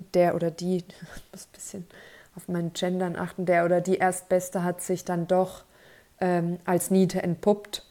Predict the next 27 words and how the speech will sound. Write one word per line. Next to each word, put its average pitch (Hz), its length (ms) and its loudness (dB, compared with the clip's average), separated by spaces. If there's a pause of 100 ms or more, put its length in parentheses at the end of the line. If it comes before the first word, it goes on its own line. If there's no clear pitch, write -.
(960)
dann, 175 600 2
äh, 175 420 4
sagen 180 300 0
wir, 175 100 2
„Ja, 170 160 6
siehst 180 260 -4
du, 185 60 4
haben 170 80 2
wir 180 100 4
doch 175 180 2
gewusst“, 196 640 2
und 185 100 -2
dann 175 120 2
bleiben 180 280 6
wir 175 120 2
bei 170 140 2
dem, 175 220 4
was 175 200 0
wir 170 140 -2
hatten. 220 420 0 (800)
Und 185 140 4
jetzt 185 200 8
ist - 280 -4
die 196 220 2
ganz 214 320 6 (340)
entscheidende 190 640 6
Frage, 208 640 2